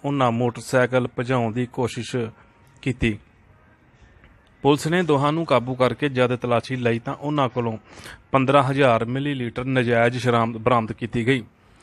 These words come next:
ਜਿਨ੍ਹਾਂ ਦੀ ਪਛਾਣ ਅਜੇ ਸਿੰਘ ਪੁੱਤਰ ਹਰਬੰਸ ਸਿੰਘ ਅਤੇ ਮਨਪ੍ਰੀਤ ਸਿੰਘ ਪੁੱਤਰ ਮਲਕੀਤ ਸਿੰਘ ਵਾਸੀ ਦੋਹੇ ਮੰਡ ਹਬੀਬਵਾਲ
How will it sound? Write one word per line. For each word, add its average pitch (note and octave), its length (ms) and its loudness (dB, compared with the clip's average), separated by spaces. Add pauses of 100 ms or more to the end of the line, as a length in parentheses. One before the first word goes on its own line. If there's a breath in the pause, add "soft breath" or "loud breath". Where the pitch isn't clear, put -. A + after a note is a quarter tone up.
(440 loud breath)
ਜਿਨ੍ਹਾਂ D3+ 220 4
ਦੀ D3 80 -2
ਪਛਾਣ C3+ 420 2 (120)
ਅਜੇ C3 160 2
ਸਿੰਘ B2 260 -4
ਪੁੱਤਰ B2 320 -2
ਹਰਬੰਸ A#2+ 460 0
ਸਿੰਘ C#3 340 -4
ਅਤੇ B2 160 -4
ਮਨਪ੍ਰੀਤ A#2+ 440 -2
ਸਿੰਘ B2 220 -4
ਪੁੱਤਰ B2 340 -4
ਮਲਕੀਤ A#2+ 460 -4
ਸਿੰਘ A#2+ 280 -6
ਵਾਸੀ A#2 340 0
ਦੋਹੇ B2+ 320 -2
ਮੰਡ A#2+ 300 -2
ਹਬੀਬਵਾਲ A#2 560 -2